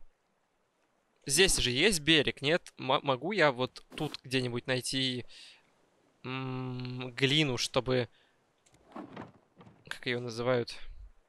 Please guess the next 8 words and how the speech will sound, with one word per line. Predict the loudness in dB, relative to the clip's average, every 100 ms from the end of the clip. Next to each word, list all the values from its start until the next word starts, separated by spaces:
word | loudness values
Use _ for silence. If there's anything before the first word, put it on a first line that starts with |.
| _ _ -2
Чтобы | 0 0 2 2 2 2 2
сделать | 0 2 2 2
кирпичей. | -4 -4 0 2 2 0 -8 -20 _ _
Могу? | 0 0 2 -2
Нет? | -2 -4 -4 -16 _ _ _
Как | 2 4
ты | 2
считаешь? | 2 2 2 2 -2